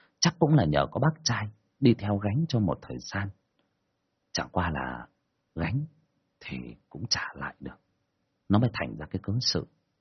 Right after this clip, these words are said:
đến như thế. Ây, cái chuyện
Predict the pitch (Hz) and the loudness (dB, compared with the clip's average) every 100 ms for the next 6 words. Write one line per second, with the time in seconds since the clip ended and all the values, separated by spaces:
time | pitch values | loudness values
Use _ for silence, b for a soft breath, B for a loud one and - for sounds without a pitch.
0 | _ _ 92 92 123 98 - 85 98 143 | _ _ -4 -2 0 -2 -4 -10 -8 -10
1 | - _ _ _ _ _ _ _ _ _ | -12 _ _ _ _ _ _ _ _ _
2 | _ _ _ _ 98 98 98 95 90 - | _ _ _ _ 0 2 2 2 0 0
3 | 104 104 95 | -4 0 0